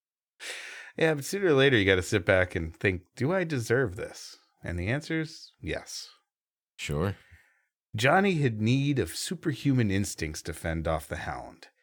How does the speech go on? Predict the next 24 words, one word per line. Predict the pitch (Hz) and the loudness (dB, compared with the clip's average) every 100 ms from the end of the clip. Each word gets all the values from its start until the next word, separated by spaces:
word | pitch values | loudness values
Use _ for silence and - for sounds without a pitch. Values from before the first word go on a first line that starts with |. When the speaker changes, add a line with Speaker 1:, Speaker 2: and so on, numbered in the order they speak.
| _ _ _ _ - | _ _ _ _ -2
Speaker 1:
He | 143 | 0
did | 202 | 2
an | 202 | 4
able | 175 143 | 4 4
job | 110 95 104 95 | 2 4 6 6
of | 85 | 2
it | 87 | 2
after | 85 - 92 | 0 0 -4
Syl | - 98 | -2 0
again | 87 85 90 80 | 0 2 0 0
picked | 85 - | -6 -8
up | 78 | -8
his | 80 | -10
trail | - 87 82 | -2 0 0
on | 73 | -2
Jupiter. | 90 85 - - - _ _ | -4 -6 -8 -14 -16 _ _
He | 123 147 | 2 2
escaped | - - 175 170 | 2 2 2 4
the | 117 | 4
last | 117 113 - | 6 4 0
minute | 98 90 - - | -2 -2 -2 -8
to | - | -6
the | 82 | -2
asteroids | 82 82 - - - - - - | 0 -2 -4 -10 -14 -14 -16 -20